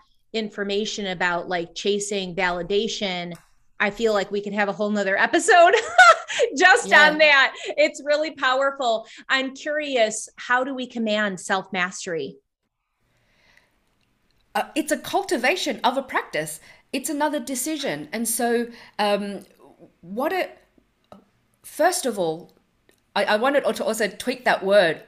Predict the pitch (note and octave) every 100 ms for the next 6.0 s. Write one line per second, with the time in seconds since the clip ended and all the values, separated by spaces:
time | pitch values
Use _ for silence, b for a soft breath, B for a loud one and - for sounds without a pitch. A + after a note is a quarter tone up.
0 | - F#3+ F#3 G3 F#3+ C4 - - F3+ F#3+
1 | F3+ F3+ F#3+ F#3+ F3+ F#3+ G3+ F3+ D3 -
2 | B B B F#3 F#3 F3+ F3 - G#3+ A3+
3 | A3 F#3+ F#3 F3+ F3 - G#3 - A#3 -
4 | - F#3 F3+ E3 D#3+ D3+ B3 B B -
5 | F#3 F3+ F3 - G3+ - D3 - - -